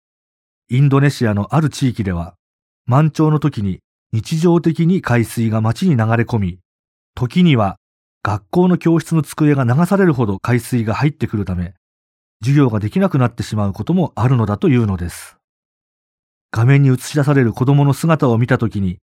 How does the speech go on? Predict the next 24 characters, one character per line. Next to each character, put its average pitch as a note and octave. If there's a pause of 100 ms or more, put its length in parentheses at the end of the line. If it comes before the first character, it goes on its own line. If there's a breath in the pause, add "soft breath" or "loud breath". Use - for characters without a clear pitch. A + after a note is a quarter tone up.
(260)
何 C3
と -
も G#2+
言 A2+
え C3
な C#3
い A#2+
悲 A#2+
し F3
い D#3+
気 E3+
持 D#3
ち E3
に F#3
な A2
り G#2
ま G#2
し -
た。 D#2+ (1400)
そ D#3+
う E3+
し -
た D#3+
中、 C#3+